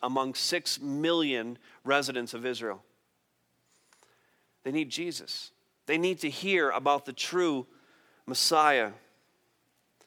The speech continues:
The Arab believers, 'cause they can't be forgotten in this. In our zeal and our love for Israel, we cannot forget about the Arabs.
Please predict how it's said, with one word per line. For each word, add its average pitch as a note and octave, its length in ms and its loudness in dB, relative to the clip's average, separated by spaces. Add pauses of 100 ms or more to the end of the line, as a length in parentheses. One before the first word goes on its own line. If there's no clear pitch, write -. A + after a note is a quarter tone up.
(440)
The D#3 180 2
Arab G3+ 320 8
believers, D3+ 480 2
'cause D#3+ 180 -2
they F3 100 4
can't G#3+ 300 2
be G#3 100 -2
forgotten F#3+ 580 4
in C3+ 200 0
this. A#2 540 -2 (600)
In G3+ 160 6
our G3+ 260 8
zeal F3+ 800 6
and F3+ 160 6
our F3+ 160 8
love G3 400 6
for F#3+ 200 0
Israel, F3 580 6
we F3+ 140 0
cannot A3 440 4
forget G3+ 400 6
about E3 300 2
the G3 180 4
Arabs. F#3+ 460 6